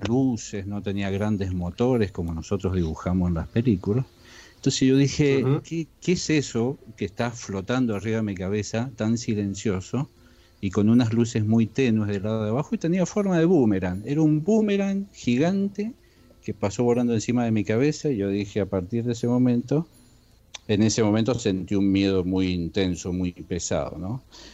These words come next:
Speaker 1: Como que algo adentro mío me dijo, "Guarda con eso, <laughs> cuidado porque".
Speaker 2: Sí, por lo desconocido.
Speaker 1: <laughs> Claro, ese, ese miedo que uno tiene a lo desconocido. Después, bueno, uno empieza,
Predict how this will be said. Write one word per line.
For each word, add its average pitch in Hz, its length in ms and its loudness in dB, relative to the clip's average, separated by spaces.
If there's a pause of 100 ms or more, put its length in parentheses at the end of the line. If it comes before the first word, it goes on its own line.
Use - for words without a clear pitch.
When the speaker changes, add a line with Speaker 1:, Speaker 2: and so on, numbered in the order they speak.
(160)
Speaker 1:
Como 101 320 2
que 104 380 2
algo 156 300 2
adentro 139 400 4
mío 143 520 2
me 104 160 -2
dijo, 120 560 -2 (380)
"Guarda 95 580 0
con 90 200 -6
eso, 87 280 -12 (160)
<laughs> - 560 -4
cuidado 131 600 2
porque". 120 320 -2
Speaker 2:
Sí, - 140 0
por 147 180 2
lo 131 100 0
desconocido. 131 680 -6 (840)
Speaker 1:
<laughs> - 220 -2
Claro, 120 400 0
ese, 110 420 -4
ese 117 320 -8 (100)
miedo 117 340 -2
que 104 80 -4
uno 107 220 -2
tiene 110 200 -2
a 104 40 -2
lo 101 80 -2
desconocido. 98 560 -4
Después, 208 300 0
bueno, 220 260 2
uno 139 180 0
empieza, 117 460 0